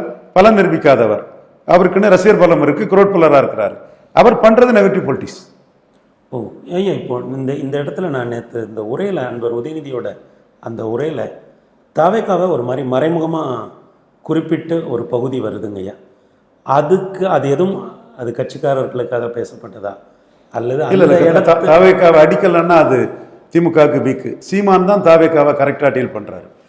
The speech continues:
Speaker 1: ஸ்டாலின் டீல் பண்றதும் கரெக்ட் தான். சீமான் டீல் பண்றதா ரொம்ப கரெக்ட். ரெண்டு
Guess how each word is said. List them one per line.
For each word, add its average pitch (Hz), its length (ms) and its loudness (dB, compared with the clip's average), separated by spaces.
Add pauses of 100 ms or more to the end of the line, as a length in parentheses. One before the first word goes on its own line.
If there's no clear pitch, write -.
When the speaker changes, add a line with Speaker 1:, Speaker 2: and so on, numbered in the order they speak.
(240)
Speaker 1:
ஸ்டாலின் 202 500 4
டீல் 196 240 0
பண்றதும் 190 480 0 (200)
கரெக்ட் 185 300 2
தான். 117 180 -2 (960)
சீமான் 220 480 2
டீல் 196 220 2
பண்றதா 180 320 4
ரொம்ப 180 200 4
கரெக்ட். 147 380 0 (720)
ரெண்டு 139 260 -2